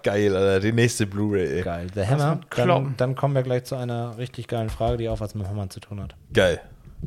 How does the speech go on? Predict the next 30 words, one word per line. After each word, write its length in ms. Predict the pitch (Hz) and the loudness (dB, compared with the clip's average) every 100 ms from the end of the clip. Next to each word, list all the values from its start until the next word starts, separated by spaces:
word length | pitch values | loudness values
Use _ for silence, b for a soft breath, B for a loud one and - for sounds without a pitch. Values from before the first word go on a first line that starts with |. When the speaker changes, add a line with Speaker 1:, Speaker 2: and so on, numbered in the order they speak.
| - - | 6 6
Speaker 1:
Gina 260 | - 113 104 | 4 4 4
White. 400 | 82 85 80 - | 4 2 0 0
Speaker 2:
Warum 320 | 113 120 135 | 2 4 6
musste 240 | 139 139 131 | 4 2 2
der 160 | 131 | 4
Besitzer 720 | 120 113 139 - 131 120 139 - | 4 2 0 0 2 4 2 -6
der 240 | 113 117 110 | -2 0 2
New 260 | 120 143 | 2 4
York 320 | 156 147 127 | 4 4 2
Yankees 640 | 127 135 139 113 131 135 - | 0 -2 -2 -2 -2 -4 -8
einen 160 | - 120 | -4 -2
Presslufthammer 680 | - 190 127 104 - 107 101 | 0 0 0 0 0 0 0
nutzen, 560 | 98 95 117 127 135 - | -2 -4 -6 -6 -8 -8
um 160 | 127 | -8
einen 220 | 107 110 | -4 -4
Fluch 400 | 110 - 131 160 | -4 -2 0 0
von 200 | - 117 | -2 -2
seiner 220 | 110 117 117 | 0 0 0
Mannschaft 420 | 117 - 98 - | -2 -4 -10 -10
zu 100 | 92 | -12
brechen? 380 | 95 90 95 92 _ _ _ B B B B B B B _ _ _ _ _ _ - - B B B B | -8 -10 -10 -16 _ _ _ B B B B B B B _ _ _ _ _ _ -20 -16 B B B B
Speaker 1:
Weil 240 | 107 147 | 6 6
diese 180 | 135 120 | 6 4
Mannschaft 400 | 110 120 131 117 | 4 4 4 2
natürlich 380 | 107 101 120 110 | 0 0 0 0
längere 340 | 110 131 120 | 2 4 2
Zeit 260 | 117 110 95 | 4 4 4
nicht 220 | 98 95 | 2 -4
gewonnen 300 | 92 95 107 | 0 0 2
hat. 220 | 143 175 | 0 -4